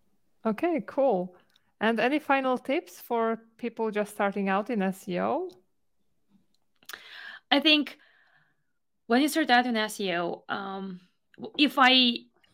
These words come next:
Speaker 2: were to do it again, and that's what I did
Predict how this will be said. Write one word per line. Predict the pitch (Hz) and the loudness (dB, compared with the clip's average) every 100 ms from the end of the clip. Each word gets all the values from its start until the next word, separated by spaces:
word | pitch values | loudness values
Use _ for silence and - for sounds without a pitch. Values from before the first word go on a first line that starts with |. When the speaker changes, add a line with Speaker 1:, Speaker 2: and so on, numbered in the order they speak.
| - | -16
Speaker 2:
were | 196 233 233 | -2 0 0
to | 247 | -2
do | 196 220 | -2 -2
it | 214 - | -2 -6
again, | - 185 254 339 330 _ _ _ _ | -2 0 2 0 -6 _ _ _ _
and | 208 | -4
that's | 208 214 - | 0 -2 -2
what | 196 | -10
I | 196 | -10
did | 190 196 190 | -10 -12 -14